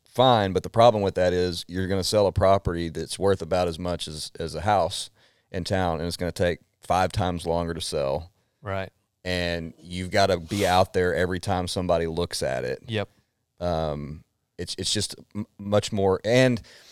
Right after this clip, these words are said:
Speaker 1: you get a lot of tire kickers, and it's harder to get financing for something like that. You know, you can go and, and get a loan for a mortgage for a house a little bit easier, I think, than you
Speaker 2: Yeah,
Speaker 1: can,
Speaker 2: homestead.
Speaker 1: you know, so,
Speaker 2: Absolutely.
Speaker 1: so you get a lot of tire kickers that come and look at it, and that's,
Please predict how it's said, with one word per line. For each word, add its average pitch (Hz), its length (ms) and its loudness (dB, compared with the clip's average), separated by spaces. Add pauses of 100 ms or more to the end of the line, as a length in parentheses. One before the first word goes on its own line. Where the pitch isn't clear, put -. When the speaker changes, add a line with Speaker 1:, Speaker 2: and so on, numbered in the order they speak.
(180)
Speaker 1:
you 117 120 -4
get 131 140 6
a - 20 6
lot 113 200 8
of 101 80 2
tire 104 320 4
kickers, 101 420 -2
and 110 80 0
it's 107 120 -2
harder 135 220 6
to 131 80 -2
get 123 160 0
financing 95 580 0
for 82 120 -10
something 82 320 -6
like 62 240 -6
that. 65 280 -4
You 95 100 -8
know, 85 100 -4
you 87 180 -4
can 113 120 -2
go 107 300 4
and, 92 200 -4
and 90 320 -4
get 95 140 -4
a 95 40 -2
loan 101 280 0
for 90 120 -6
a 87 40 -4
mortgage 98 360 0
for 95 160 -4
a 87 60 -2
house 98 520 2 (340)
a - 20 -16
little 95 160 -6
bit 87 120 -4
easier, 87 440 -4
I 82 100 -2
think, 87 280 -8
than 87 100 -10
you 85 140 -8
Speaker 2:
Yeah, 101 180 0
Speaker 1:
can, 80 80 -8
Speaker 2:
homestead. 95 500 -2
Speaker 1:
you 90 60 -8
know, 80 180 -10
so, - 180 -2
Speaker 2:
Absolutely. 92 580 -4
Speaker 1:
so 107 100 -4
you 104 80 -2
get 104 140 0
a - 20 2
lot 101 200 6
of 92 80 0
tire 98 260 2
kickers 90 400 -8
that 90 160 -8
come 90 180 -4
and 87 100 -6
look 87 200 -4
at 87 120 0
it, 80 80 -2
and 82 80 -10
that's, - 260 -8